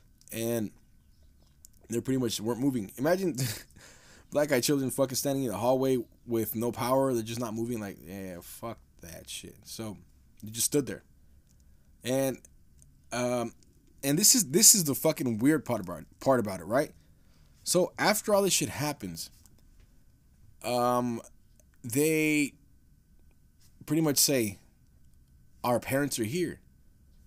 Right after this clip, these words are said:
They walked to the door, opened it, walked out, and let, they left it wide open. So the husband gets up and closes it, tries to close it, and almost falls on his ass. They look out the window.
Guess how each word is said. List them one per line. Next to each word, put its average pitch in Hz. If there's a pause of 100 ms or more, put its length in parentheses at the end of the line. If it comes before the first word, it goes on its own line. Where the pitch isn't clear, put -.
(480)
They 95
walked 117
to 131
the 135
door, 131
opened 127
it, 143
walked 113
out, 131 (360)
and 104
let, 110
they 113
left 107
it -
wide 101
open. 120 (680)
So 143
the 127
husband 143
gets 135
up 139
and 113
closes 143
it, 120
tries 131
to 113
close 160
it, 135
and 113
almost 117
falls 113
on 107
his 104
ass. 127 (280)
They 107
look 135
out 127
the 165
window. 160